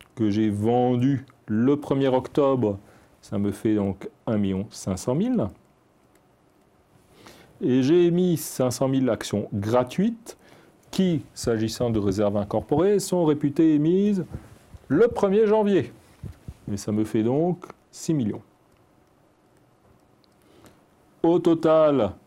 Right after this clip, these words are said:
ça me fait vingt-neuf millions zéro quarante mille.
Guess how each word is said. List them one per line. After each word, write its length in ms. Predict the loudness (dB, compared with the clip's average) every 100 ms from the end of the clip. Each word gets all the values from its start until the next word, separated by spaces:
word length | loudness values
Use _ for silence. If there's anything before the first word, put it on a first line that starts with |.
| _ _ _
ça 160 | -8 -4
me 120 | -4
fait 340 | -2 -2 -2 -4
vingt-neuf 720 | -6 -2 -2 -2 -2 -2 -2
millions 400 | -4 -2 -2 -4 -6
zéro 520 | -6 -2 0 0 -4 -8 _ _
quarante 760 | -2 -2 0 -4 -6 _ -20 -20 _ _ -20 -20 _ -20 _ -14
mille. 420 | -6 -2 0 0